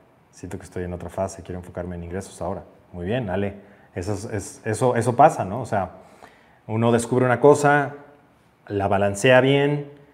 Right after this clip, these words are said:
y luego se da cuenta de que esa cosa está conectada a otra y luego esa otra conectada a otra, a otra, y todas estas cuatro áreas se conectan entre sí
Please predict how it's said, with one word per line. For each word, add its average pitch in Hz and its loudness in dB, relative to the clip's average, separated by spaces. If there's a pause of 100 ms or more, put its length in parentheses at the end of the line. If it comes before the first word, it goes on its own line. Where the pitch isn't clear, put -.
(160)
y 101 -4
luego 110 6
se 110 -2
da 107 0
cuenta 110 0
de 104 0
que 110 2
esa 110 2
cosa 117 2
está 107 -2
conectada 104 2
a 104 6
otra 107 2
y 101 -2
luego 101 2
esa 101 0
otra 107 2
conectada 92 0
a 104 6
otra, 104 0
a 101 4
otra, 101 0
y 95 -4
todas 110 6
estas 110 0
cuatro 110 6
áreas 113 6
se 101 -4
conectan 101 -2
entre 98 -4
sí 117 -2